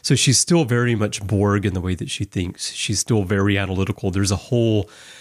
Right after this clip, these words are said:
series throughout, especially the first comic,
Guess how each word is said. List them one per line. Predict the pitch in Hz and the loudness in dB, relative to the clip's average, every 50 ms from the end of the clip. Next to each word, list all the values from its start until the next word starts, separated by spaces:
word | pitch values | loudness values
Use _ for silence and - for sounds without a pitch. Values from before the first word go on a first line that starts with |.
| - _ _ | -20 _ _
series | - - - - 139 131 135 131 123 113 110 101 - - | 0 0 2 2 4 2 4 4 4 2 4 2 2 0
throughout, | - 107 107 104 107 104 98 | 0 2 2 2 2 0 0
especially | 104 - - 131 113 - - - 107 | -2 -2 0 0 -2 -2 0 -2 -2
the | 95 | -2
first | 95 - - 110 101 - | -2 -2 -2 -2 0 -2
comic, | - - 117 101 95 92 90 92 - - | -2 -2 -2 -2 0 -2 -4 -4 -6 -12